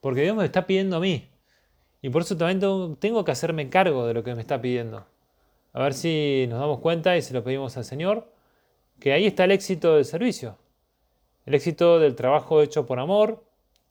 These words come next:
del servicio hecho no por resultados, sino por amor a Dios. Que de verdad también se lo pedamos a la Virgen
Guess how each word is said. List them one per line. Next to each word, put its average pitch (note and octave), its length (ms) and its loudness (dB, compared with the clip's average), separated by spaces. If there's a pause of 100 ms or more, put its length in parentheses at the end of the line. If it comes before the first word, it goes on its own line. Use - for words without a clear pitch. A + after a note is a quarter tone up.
(360)
del A#2+ 400 -2
servicio C#3+ 480 0
hecho D3 460 2
no C#3 180 -4
por C#3+ 160 0
resultados, F3 680 2
sino C#3 520 -6
por C3 120 -2
amor G3 200 -4
a F#3+ 80 -2
Dios. F3+ 540 -2 (800)
Que C#3 100 -2
de C3+ 60 2
verdad C#3 200 4
también D3 280 -2
se - 120 -8
lo B2+ 80 -4
pedamos C3 360 -4
a B2+ 60 -6
la B2 40 -2
Virgen G3+ 540 0